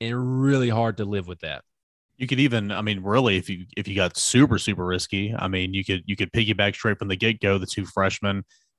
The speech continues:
Speaker 2: and then having Sewell as a security net for Monday if you needed him. But, um, no, I, yeah, why, why dance with fire, right? You're exactly right. You could, uh,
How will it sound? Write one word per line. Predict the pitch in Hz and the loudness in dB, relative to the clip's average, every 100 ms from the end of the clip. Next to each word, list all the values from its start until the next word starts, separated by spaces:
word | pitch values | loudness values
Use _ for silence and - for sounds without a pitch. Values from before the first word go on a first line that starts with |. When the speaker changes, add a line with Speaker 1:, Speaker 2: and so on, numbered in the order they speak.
| - | -8
Speaker 2:
and | 104 101 | -4 0
then | 98 | 0
having | 95 110 98 92 | 2 -2 -2 -4
Sewell | - 120 117 110 | 0 4 4 4
as | 95 | 2
a | 95 | -2
security | - - 117 107 | -6 -2 0 0
net | 98 95 | 0 -2
for | 98 | -4
Monday | 98 101 107 92 | -2 0 2 0
if | 92 | -2
you | 95 | -2
needed | 98 92 | -4 -4
him. | 90 90 - | -6 -10 -8
But, | 101 95 90 | 0 2 2
um, | 90 87 90 _ _ - | 2 0 -6 _ _ -2
no, | 92 | 0
I, | 95 117 - - - - | 2 2 0 -10 -14 0
yeah, | 104 | 2
why, | 110 131 | 4 4
why | 135 139 | 4 4
dance | 131 131 117 | 4 2 0
with | 107 | 0
fire, | 104 90 | 0 0
right? | 90 101 95 - | 0 -2 -4 -6
You're | 104 104 | -2 -2
exactly | 107 98 101 | 0 0 2
right. | 98 98 | 0 0
You | |
could, | 101 95 | 0 2
uh, | 95 92 | 4 4